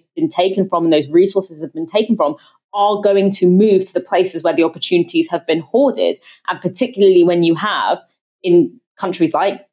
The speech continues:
Britain, um, particularly in cities like London, you also have a dynamic where those cities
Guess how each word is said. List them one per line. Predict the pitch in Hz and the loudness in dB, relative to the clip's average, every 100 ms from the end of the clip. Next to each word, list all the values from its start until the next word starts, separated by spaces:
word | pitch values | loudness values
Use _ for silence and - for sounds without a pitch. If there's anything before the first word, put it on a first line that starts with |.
| _ _ 135 | _ _ _
Britain, | 160 - 160 185 196 _ - | -4 0 0 0 -2 _ -8
um, | 170 160 | -8 -6
particularly | - - 190 190 170 | -4 -2 0 2 4
in | 156 | 4
cities | - - 190 180 - | 0 -4 -2 -2 -2
like | 156 127 | -4 -2
London, | 165 196 214 190 - 202 196 _ _ _ - | -2 0 -2 -2 0 -2 -2 _ _ _ 0
you | 196 | 2
also | 208 247 - | 4 2 0
have | 190 185 | -2 -2
a | |
dynamic | 170 165 170 240 - - | -2 -2 -2 0 -2 -2
where | 185 175 | -2 -2
those | 156 190 202 - | 0 0 0 -2
cities | 202 202 | -2 0